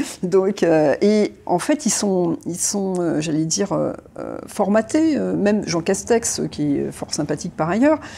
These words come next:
euh, ce sont des gens, ce ne sont pas des gens qui s'opposent, ce sont des gens qui, euh, exécutent, euh, euh, la politique, euh,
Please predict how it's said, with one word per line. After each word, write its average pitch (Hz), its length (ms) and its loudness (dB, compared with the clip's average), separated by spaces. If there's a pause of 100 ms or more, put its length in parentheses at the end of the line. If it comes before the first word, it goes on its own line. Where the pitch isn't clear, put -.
(360)
euh, 160 240 2
ce 170 120 -4
sont 165 140 0
des 160 140 6
gens, 240 160 4
ce - 100 2
ne 160 60 -2
sont 165 140 0
pas 170 100 4
des 170 80 0
gens 156 120 0
qui - 120 -6
s'opposent, 285 280 2
ce - 100 -4
sont - 120 -2
des 175 120 4
gens 233 180 2
qui, 196 280 0
euh, 165 200 4
exécutent, 156 580 0
euh, 175 200 -2 (360)
euh, 160 380 0
la 165 160 -2
politique, 175 540 -4
euh, 170 180 0